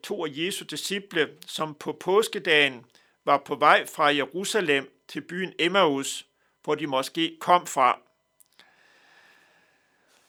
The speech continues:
Det har mildt sagt været en dramatisk og sindsoprivende påskefest for dem i Jerusalem, hvor de havde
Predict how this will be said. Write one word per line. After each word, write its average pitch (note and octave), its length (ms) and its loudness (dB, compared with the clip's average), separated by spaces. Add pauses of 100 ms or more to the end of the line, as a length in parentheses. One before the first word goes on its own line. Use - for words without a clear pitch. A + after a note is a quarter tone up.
(840)
Det G3 100 0
har G3 100 2
mildt F3+ 300 -6
sagt - 520 4
været D#3+ 220 6
en C#3 140 -6
dramatisk F3+ 800 0 (260)
og D3+ 140 -14
sindsoprivende D#3+ 880 -2
påskefest F#3 1000 -2
for E3+ 220 6
dem F3+ 200 -8
i D#3 80 -8
Jerusalem, E3+ 680 0 (920)
hvor E3+ 120 0
de E3 160 -4
havde D3 460 2